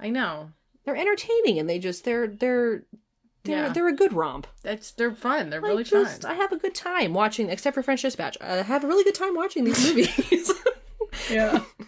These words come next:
Speaker 1: I just love seeing Timmy's crazy hair, and that was, like, my favorite part.
Speaker 2: That was, that was a good part. That was a good part.
Speaker 1: But
Speaker 2: And,
Speaker 1: then
Speaker 2: uh,
Speaker 1: the,
Speaker 2: and,
Speaker 1: yeah.
Speaker 2: and Frances McDormand was really good, too.
Speaker 1: Yeah.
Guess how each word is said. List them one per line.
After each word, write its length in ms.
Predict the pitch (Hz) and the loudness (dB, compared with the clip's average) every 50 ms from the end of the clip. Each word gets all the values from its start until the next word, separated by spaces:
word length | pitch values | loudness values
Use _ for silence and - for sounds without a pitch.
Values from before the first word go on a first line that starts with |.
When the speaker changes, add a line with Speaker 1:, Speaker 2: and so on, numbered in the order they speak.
| - - - | -14 -6 -4
Speaker 1:
I 80 | 247 | -4
just 180 | 254 233 240 208 | -2 -2 -4 -2
love 140 | 208 214 208 | -2 -2 -2
seeing 200 | - - 233 220 196 | 0 0 0 0 0
Timmy's 300 | - - 214 208 196 180 | 0 -2 -4 -4 -4 -6
crazy 300 | - 208 196 202 196 185 | -6 -6 -6 -4 -2 -2
hair, 200 | - 277 208 170 | 0 0 0 -2
and 100 | 160 156 | -2 -4
that 100 | 165 175 | -4 -6
was, 120 | 185 175 175 | -6 -6 -6
like, 140 | 175 170 | -10 -10
my 120 | 175 170 165 | -10 -14 -14
favorite 280 | - - 185 180 175 | -14 -14 -14 -14 -14
part. 240 | - 185 - - - _ _ _ _ _ _ - _ _ - - - - _ _ _ - | -16 -16 -16 -16 -18 _ _ _ _ _ _ -20 _ _ -20 -20 -20 -20 _ _ _ 2
Speaker 2:
That 180 | 233 247 254 262 | 4 4 6 6
was, 380 | 262 254 254 226 220 - - _ _ _ _ _ _ _ _ _ - | 6 6 6 4 2 -6 -8 _ _ _ _ _ _ _ _ _ 2
that 120 | 269 269 | 2 4
was 120 | 277 262 240 | 4 4 2
a 60 | 233 | 4
good 180 | 196 180 - | 2 2 0
part. 280 | - - - - - _ _ _ _ _ _ _ _ - | 0 -8 -10 -10 -12 _ _ _ _ _ _ _ _ -6
That 100 | 220 226 | -2 -2
was 100 | 233 226 | 0 0
a 40 | 208 | -2
good 100 | 165 165 | -2 -4
part. 120 | 175 - - | -4 0 2
Speaker 1:
But 80 | 247 | 2
Speaker 2:
And, 100 | 247 254 277 | 4 6 6
Speaker 1:
then 60 | 262 | 4
Speaker 2:
uh, 80 | 254 | 4
Speaker 1:
the, 60 | 233 233 | 4 4
Speaker 2:
and, 120 | 240 - | 2 2
Speaker 1:
yeah. 80 | - 294 | 2 2
Speaker 2:
and 100 | 330 - | 0 2
Frances 280 | - 311 294 294 277 269 | 2 2 2 2 0 -2
McDormand 260 | 247 - 165 143 139 | -2 -2 -2 -4 -4
was 160 | 139 143 131 | -4 -6 -6
really 160 | 135 135 131 123 | -6 -6 -6 -6
good, 140 | 123 - - | -8 -10 -12
too. 140 | - 123 - - _ _ _ | -16 -18 -18 -20 _ _ _
Speaker 1:
Yeah. 100 | - | -20